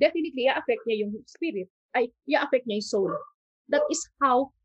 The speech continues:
the work of God ng sanctification. Okay? So, justification pa lang tayo. How, how is it to be sanctified? Kailangan mag-grow yung spirit. Ma-, lalo tayong may malaman.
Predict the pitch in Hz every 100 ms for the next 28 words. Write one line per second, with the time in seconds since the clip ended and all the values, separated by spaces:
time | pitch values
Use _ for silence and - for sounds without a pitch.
0 | - 262 247 294 302 294 202 226 226 262
1 | - 277 247 285 277 247 226 214 262 254
2 | 214 - _ _ 208 202 226 277 - -
3 | 277 214 302 - 320 - 277 277 285 285
4 | 262 269 254 254 226 254 254 277 247 277
5 | 285 320 285 254 277 269 294 277 277 311
6 | _ _ - 262 269 285 254 202 254 262
7 | 269 - 277 311 240 - _ - 247 254
8 | 269 233 247 247 240 233 226 233 254